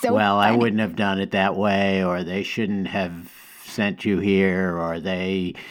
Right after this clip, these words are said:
Speaker 1: Yes.
Speaker 2: some comment about the prior,
Speaker 1: Yes.
Speaker 2: uh, prior group. Yeah, I, uh, I've certainly experienced that, you know, multiple times. I, I actually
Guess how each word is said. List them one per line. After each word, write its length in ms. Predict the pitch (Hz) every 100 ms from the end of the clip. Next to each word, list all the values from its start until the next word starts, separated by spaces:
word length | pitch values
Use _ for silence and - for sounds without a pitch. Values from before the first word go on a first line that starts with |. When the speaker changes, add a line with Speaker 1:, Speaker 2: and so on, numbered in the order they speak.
| -
Speaker 1:
Yes. 400 | 240 302 254 -
Speaker 2:
some 220 | 135 120
comment 680 | - 117 113 110 98 90 90
about 520 | 82 92 85 85 -
the 140 | 95 87
prior, 800 | - 98 95 92 95 90 82 - - -
Speaker 1:
Yes. 400 | 220 233 185 -
Speaker 2:
uh, 380 | 82 82 78 85 -
prior 480 | - 92 85 82 85
group. 460 | 95 87 73 - - - _ -
Yeah, 480 | 139 123 90 82 -
I, 120 | 131
uh, 480 | 135 139 131 110 113 117
I've 100 | 120
certainly 640 | - - 143 127 120 113 98
experienced 840 | 101 - 104 98 95 90 85 -
that, 460 | 98 92 90 92 - -
you 180 | 185 98
know, 260 | 92 87
multiple 600 | 87 87 90 95 95 101 87
times. 760 | - 104 101 80 82 123 - _ _ _ 247 147 -
I, 220 | 156 - -
I 120 | 165
actually 840 | 180 180 185 - 156 139 120 104 -